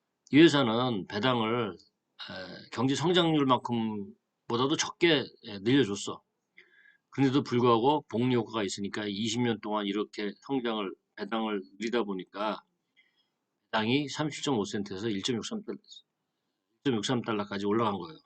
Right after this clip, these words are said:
근데 이게 배당이 성장을 한 거야. 예. 이거는 그러니까 무슨 뭐 기적적인 얘기가 아니고 당연한 얘기예요. 비록 지금은,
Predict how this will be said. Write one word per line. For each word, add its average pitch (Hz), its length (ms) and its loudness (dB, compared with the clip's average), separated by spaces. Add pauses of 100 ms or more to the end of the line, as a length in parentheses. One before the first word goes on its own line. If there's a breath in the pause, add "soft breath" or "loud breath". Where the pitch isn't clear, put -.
(720)
근데 123 260 0
이게 113 100 0
배당이 123 320 0
성장을 151 400 0
한 147 120 -8
거야. 147 180 -6 (640)
예. 87 200 -12 (1200)
이거는 175 260 8
그러니까 143 320 4
무슨 123 320 0
뭐 110 160 2 (320)
기적적인 165 500 4
얘기가 127 220 0
아니고 110 320 0
당연한 170 500 -2
얘기예요. 87 300 -4 (1900)
비록 160 220 4
지금은, 156 640 4